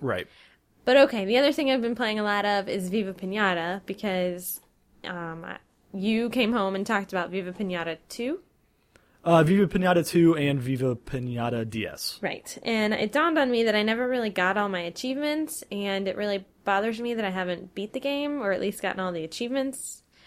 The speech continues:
Speaker 2: So I'm going back and doing that. And then I think after that, I'm gonna, I might go back and get my last achievement on Oblivion, 'cause that really irks me.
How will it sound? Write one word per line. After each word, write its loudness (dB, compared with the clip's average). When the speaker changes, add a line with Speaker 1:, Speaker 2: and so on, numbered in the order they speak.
Speaker 2:
So -2
I'm -2
going 4
back 2
and -2
doing -4
that. -6
And -6
then 0
I 4
think -4
after -4
that, 2
I'm -6
gonna, -4
I 0
might -2
go 0
back -6
and -10
get -6
my -6
last -8
achievement -6
on -6
Oblivion, -6
'cause -8
that -4
really -4
irks -6
me. -16